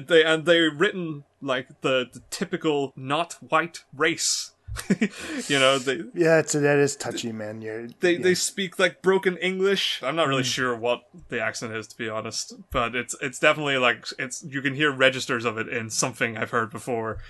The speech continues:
Speaker 1: Um, and they, and they don't like the white people due to perceived sub-, and I mean, the Naboo people are almost all white people, especially the leaders,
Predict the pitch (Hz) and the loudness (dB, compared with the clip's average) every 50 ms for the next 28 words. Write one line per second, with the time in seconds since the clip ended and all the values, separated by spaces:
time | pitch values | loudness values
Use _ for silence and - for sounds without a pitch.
0 | - - - - - _ _ 131 127 123 120 117 117 117 113 117 120 123 123 127 | -18 -20 -20 -20 -20 _ _ -2 0 2 2 2 2 0 -2 -2 -4 -4 -2 2
1 | 131 131 135 135 147 135 135 143 156 170 180 185 175 160 160 175 170 - 165 139 | 2 0 0 0 -2 0 0 2 4 4 4 4 6 4 4 4 4 2 0 2
2 | 147 175 185 175 - - 190 180 - 180 185 185 175 156 143 - 120 - 135 - | 4 2 2 2 0 -4 -4 0 2 4 4 4 2 0 -4 -4 -4 -8 -4 -2
3 | - - - 180 175 170 175 170 - - - 175 170 - - - 139 135 135 135 | -2 -2 -2 -4 -6 -6 -4 0 0 4 4 2 2 2 0 4 6 6 6 6
4 | 135 139 131 123 123 131 131 131 139 139 131 160 170 151 - 156 131 147 131 120 | 6 2 0 0 0 0 2 2 2 2 4 4 2 4 4 2 2 4 2 2
5 | 113 120 123 123 117 113 110 - - 127 120 120 113 113 113 107 - 120 110 110 | 4 2 2 0 0 -4 -6 -4 0 2 2 4 4 4 2 2 2 -4 -4 -2
6 | 110 107 - - 143 - - 127 113 110 110 110 117 113 110 110 107 | -4 -4 -2 -4 -4 -2 -2 -4 -2 -2 -2 0 0 0 0 -2 -4